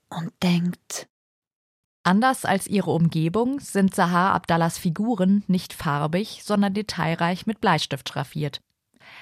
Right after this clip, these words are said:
Speaker 2: Auf einigen Seiten sieht es aus, als seien sie ausgeschnitten und auf den bunt gekachelten Hintergrund geklebt.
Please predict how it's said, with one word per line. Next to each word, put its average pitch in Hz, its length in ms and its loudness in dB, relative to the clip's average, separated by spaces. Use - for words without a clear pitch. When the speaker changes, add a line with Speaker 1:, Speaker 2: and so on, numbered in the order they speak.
Speaker 2:
Auf - 280 -2
einigen 165 380 4
Seiten 170 380 4
sieht 170 200 -2
es 170 120 -4
aus, 190 340 2
als - 280 -2
seien 156 240 6
sie 156 160 2
ausgeschnitten 165 720 0
und - 140 -2
auf 151 120 0
den 151 180 0
bunt 165 260 0
gekachelten 165 540 0
Hintergrund 156 540 0
geklebt. - 540 -4